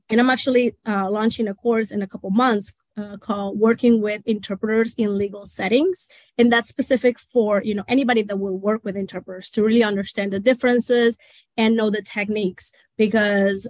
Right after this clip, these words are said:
um, like I'm saying, like, in the simultaneous, you can talk, not everything is gonna be translated, and that's fine. With consecutive, you wanna make sure that you speak in short sentences.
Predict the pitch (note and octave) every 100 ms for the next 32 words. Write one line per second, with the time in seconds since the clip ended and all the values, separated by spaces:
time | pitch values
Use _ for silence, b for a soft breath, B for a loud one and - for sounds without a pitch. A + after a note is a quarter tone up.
0 | - G#3+ G3+ G3 - G#3 G3+ F#3+ G#3 F#3+
1 | F#3+ _ - A3 _ G#3+ G3+ F#3+ G#3 F#3+
2 | B3+ C#4 A#3 F#3+ G3 - _ _ _ A3+
3 | G#3+ G#3 G3+ B3 A#3+ A#3+ _ A3+ G#3+ A#3
4 | G#3+ A#3 G3+ G3 G3 F#3 F3+ F#3+ G3 A3
5 | G#3+ G3+ F3+ - A#3 G#3 G#3 A3 G#3 G3
6 | F#3+ _ _ _ _ - G#3+ - C#4+ B3+
7 | G#3+ G3 G3 G#3 _ _ A3 B3 A#3+ A3
8 | G#3+ - G#3+ G3 G3 F#3+ - G3 - G#3
9 | - G3+ F#3+ - F#3+ - - - - -
10 | -